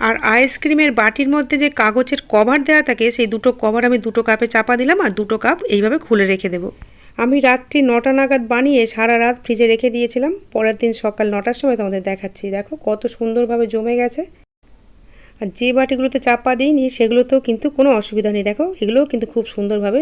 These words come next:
জমে গেছে। এইভাবে চিনি ছাড়া রাঙালু দিয়ে একবার আইসক্রিম বানিয়ে দেখো, খেয়ে কেউ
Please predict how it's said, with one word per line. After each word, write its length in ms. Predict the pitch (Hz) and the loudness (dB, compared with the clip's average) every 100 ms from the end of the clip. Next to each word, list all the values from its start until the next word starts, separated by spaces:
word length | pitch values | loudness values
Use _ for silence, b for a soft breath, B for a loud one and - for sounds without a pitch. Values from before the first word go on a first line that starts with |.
| 247 | -2
জমে 280 | 202 196 | -2 -2
গেছে। 280 | 185 180 190 202 b b b b b b _ | -2 -4 -8 -12 b b b b b b _
এইভাবে 460 | 254 285 277 262 285 302 | 2 4 4 2 0 0
চিনি 300 | - 277 285 277 | 0 2 2 0
ছাড়া 320 | - 247 240 349 453 B B - | -2 0 2 2 -4 B B -2
রাঙালু 480 | 226 233 262 277 285 | 0 2 2 2 0
দিয়ে 240 | 240 233 285 | 2 2 2
একবার 340 | 220 226 247 269 | -2 -2 2 2
আইসক্রিম 420 | - 233 233 262 240 | 2 -2 0 -2 0
বানিয়ে 260 | 240 247 | 2 2
দেখো, 320 | 214 233 - 403 - B B - | 0 -2 -2 -6 -6 B B -20
খেয়ে 320 | - 277 294 320 | -4 0 0 2
কেউ 220 | 320 | 2